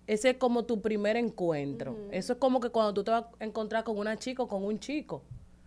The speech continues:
Speaker 1: Esa es tu primera respuesta. O sea, entonces eso yo lo traje pensado, lo traje estructurado.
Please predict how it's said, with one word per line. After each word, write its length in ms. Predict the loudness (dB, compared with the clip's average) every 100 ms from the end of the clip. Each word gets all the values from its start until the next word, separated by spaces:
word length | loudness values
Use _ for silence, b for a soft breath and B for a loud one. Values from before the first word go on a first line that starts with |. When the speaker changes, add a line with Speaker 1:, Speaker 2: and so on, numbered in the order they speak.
| b b b 2
Speaker 1:
Esa 260 | 2 4
es 180 | 0 0
tu 140 | -2
primera 400 | 2 2 2 0
respuesta. 800 | 0 -4 -4 0 0 0 -8 -12 -12 -20 -20 -20 -4
O 40 |
sea, 240 | 0 0 2
entonces 440 | 0 0 4 2
eso 220 | 4 2 4
yo 160 | 4
lo 120 | 4
traje 800 | 4 6 6 4 2 4 4 2 -2 -10 0
pensado, 640 | 0 0 2 2 4 2
lo 120 | 0
traje 220 | -2 -4 -4
estructurado. 760 | -4 -6 -2 0 2 0 -4